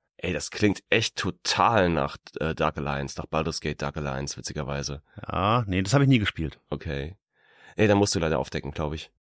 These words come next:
Speaker 2: Es ist Severance, Blade of Darkness.
Speaker 1: Das ist gut, dass ich das nicht kenne, äh, also, dass ich's nicht erkannt habe, denn ich kenn's tatsächlich nicht.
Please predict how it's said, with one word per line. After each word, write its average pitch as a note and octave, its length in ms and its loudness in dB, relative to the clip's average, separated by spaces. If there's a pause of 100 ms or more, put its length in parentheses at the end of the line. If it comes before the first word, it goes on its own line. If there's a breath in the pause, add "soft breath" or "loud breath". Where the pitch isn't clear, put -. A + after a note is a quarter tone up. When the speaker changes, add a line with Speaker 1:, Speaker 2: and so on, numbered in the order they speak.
(320)
Speaker 2:
Es F2+ 100 -4
ist - 340 0
Severance, A2+ 880 4
Blade D#2+ 440 2
of - 180 -2
Darkness. - 800 -2 (480)
Speaker 1:
Das - 160 -4
ist - 200 -4
gut, A#2 260 0
dass - 180 0
ich - 140 -6
das - 140 -4
nicht F2+ 180 -2
kenne, F2 480 2
äh, - 80 0
also, E2 340 4
dass - 140 -2
ich's F2+ 100 -2
nicht - 140 0
erkannt F2+ 320 2
habe, E2 220 2
denn E2 160 -2
ich - 160 -6
kenn's - 320 0
tatsächlich - 680 0
nicht. - 540 -4